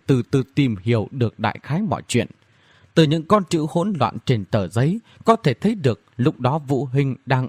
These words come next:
ở trong trạng thái vô cùng tức giận. Sau khi sắp xếp những con chữ đó lại, thì đại ý là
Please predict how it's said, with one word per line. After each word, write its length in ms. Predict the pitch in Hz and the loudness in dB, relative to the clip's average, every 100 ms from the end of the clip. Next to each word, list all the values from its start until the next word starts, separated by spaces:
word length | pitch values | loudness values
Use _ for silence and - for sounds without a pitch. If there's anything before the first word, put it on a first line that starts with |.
| - | -2
ở 140 | 127 110 | -2 0
trong 200 | 190 170 | -2 0
trạng 180 | 117 78 | -2 -2
thái 260 | 135 170 196 | -4 -4 0
vô 180 | 196 | 0
cùng 240 | 175 120 98 | 0 -2 -2
tức 160 | 95 - | -4 -2
giận. 180 | - 113 - _ - _ | 0 0 -4 _ -20 _
Sau 180 | - 143 | 0 0
khi 160 | - 127 | 2 -2
sắp 200 | 196 - | -2 -2
xếp 200 | 214 208 | -2 -2
những 220 | 110 127 147 - | -2 -4 -4 -4
con 220 | 127 101 - | -4 -2 -4
chữ 140 | 127 | -4
đó 200 | 127 147 | -2 -4
lại, 300 | 208 123 - - - _ - | -2 -4 -4 -10 -20 _ -2
thì 120 | 147 | 2
đại 160 | 139 - | 2 2
ý 200 | 143 185 | 0 0
là 180 | 135 92 | -2 -4